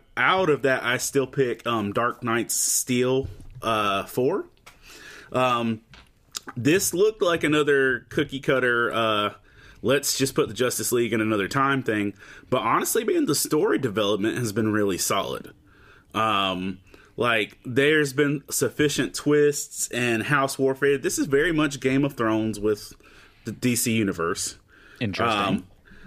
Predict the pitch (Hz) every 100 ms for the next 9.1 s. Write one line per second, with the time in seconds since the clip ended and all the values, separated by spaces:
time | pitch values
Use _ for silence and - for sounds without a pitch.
0 | - 127 123 113 - 123 107 - 143 139
1 | 143 135 - - 131 131 131 127 123 117
2 | 120 - 117 107 - 131 123 120 - -
3 | 113 110 107 101 98 117 120 123 120 120
4 | 113 117 123 120 107 117 113 107 - 143
5 | 131 135 - - - - - - 120 117
6 | - 139 214 117 113 120 113 120 120 -
7 | - - - - 135 147 147 156 165 170
8 | 135 151 117 131 143 - 95 - 123 110